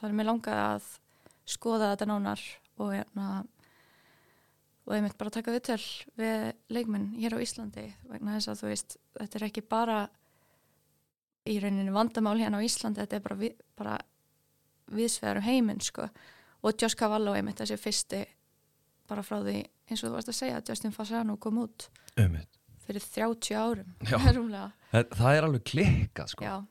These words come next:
Speaker 2: Það er algjörlega klikkað. En ég meina, og, og hvað gerur? Þú, hérna, eh, þú tekur, hvað, eiginlega, gerir eiginlega rannsókn, þar sem þú
Speaker 1: Mhm.
Speaker 2: tekur viðtöl við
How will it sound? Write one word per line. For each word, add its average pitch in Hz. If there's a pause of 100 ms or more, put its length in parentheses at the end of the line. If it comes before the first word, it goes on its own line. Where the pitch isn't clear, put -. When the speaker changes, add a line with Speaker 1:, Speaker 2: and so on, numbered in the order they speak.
(480)
Speaker 2:
Það -
er 165
algjörlega 151
klikkað. - (460)
En 135
ég 151
meina, 151
og, -
og 143
hvað 180
gerur? 135
Þú, 143
hérna, 151 (520)
eh, -
þú 135
tekur, 139
hvað, -
eiginlega, 139
gerir 131
eiginlega 131
rannsókn, 98
þar 240
sem 123
þú -
Speaker 1:
Mhm. 117
Speaker 2:
tekur 120
viðtöl 139
við 131